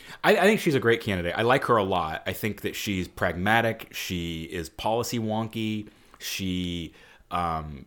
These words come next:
it, she, she's great. But for all the reasons that I like her, she's not a good campaigner in the same way that Clinton was not a good campaigner, because she wants to, like, give these pragmatic answers and, like, like, like,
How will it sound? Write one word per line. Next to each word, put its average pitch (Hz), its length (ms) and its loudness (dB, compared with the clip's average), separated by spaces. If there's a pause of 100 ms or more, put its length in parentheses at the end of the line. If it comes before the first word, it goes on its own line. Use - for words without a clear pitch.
(140)
it, 80 260 -12 (320)
she, 90 440 -6 (680)
she's 117 220 -4
great. 104 480 2 (400)
But 107 520 6 (320)
for 127 200 0
all 147 100 6
the 190 80 4
reasons 135 240 4
that 107 120 2
I 123 100 2
like 123 320 0
her, 78 320 -8 (120)
she's 120 280 -2
not 120 360 0
a 123 60 -2
good 107 200 0
campaigner 104 680 -4
in 104 80 -6
the 104 80 -2
same 170 180 0
way 147 120 2
that 120 120 -4
Clinton 160 300 -2
was 87 100 -6
not 92 140 -4
a 85 40 -8
good 80 140 -8
campaigner, 82 380 -6
because 135 520 4
she - 120 -6
wants 123 280 -2
to, 135 100 -4
like, 110 240 -6
give 113 200 0
these 120 160 -2
pragmatic 110 520 -2
answers 101 400 -4
and, 87 100 -8
like, 90 220 -8 (280)
like, 101 220 -6 (200)
like, 104 300 -4